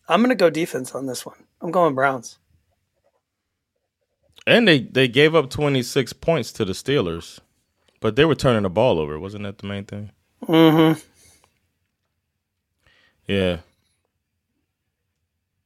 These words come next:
Speaker 2: They shut
Speaker 1: Mm.
Speaker 2: out the Bengals, too. Shut, I mean, damn near shut out the Bengals.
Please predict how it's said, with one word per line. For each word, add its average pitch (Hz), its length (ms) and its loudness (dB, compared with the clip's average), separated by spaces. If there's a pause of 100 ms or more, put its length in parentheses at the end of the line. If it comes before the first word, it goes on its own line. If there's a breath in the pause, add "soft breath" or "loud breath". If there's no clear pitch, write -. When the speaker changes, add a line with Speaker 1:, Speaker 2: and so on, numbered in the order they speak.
(1000)
Speaker 2:
They 80 80 -20
shut - 240 -8
Speaker 1:
Mm. 175 100 4
Speaker 2:
out 120 60 -2
the 87 80 -10
Bengals, 110 440 -8
too. 117 160 -8
Shut, 98 240 -8
I 78 60 -4
mean, 92 220 -8
damn 101 200 0
near 123 120 0
shut 85 200 -4
out 80 140 -6
the 78 60 -12
Bengals. 85 420 -12